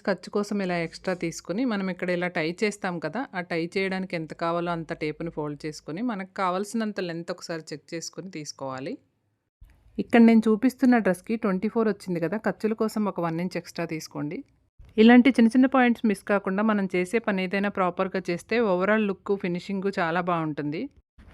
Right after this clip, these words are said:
పొడవు ఎలా తీసుకోవాలో చూపించాను కదా, స్టార్టింగ్లో, ఎండింగ్లో వెడల్పు కూడా ఎలా తీసుకోవాలో చూపిస్తాను.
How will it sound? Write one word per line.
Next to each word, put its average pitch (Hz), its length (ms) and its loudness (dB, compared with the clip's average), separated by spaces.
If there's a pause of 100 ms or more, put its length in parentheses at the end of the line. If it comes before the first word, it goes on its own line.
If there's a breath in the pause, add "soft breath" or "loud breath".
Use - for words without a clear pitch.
(280)
పొడవు 220 240 8
ఎలా 247 180 8
తీసుకోవాలో 226 500 4
చూపించాను 196 540 -2
కదా, 185 220 0
స్టార్టింగ్లో, 202 480 0 (100)
ఎండింగ్లో 180 400 -4
వెడల్పు 180 360 -4
కూడా 190 220 -4
ఎలా 170 180 -6
తీసుకోవాలో 170 520 -6
చూపిస్తాను. 151 500 -10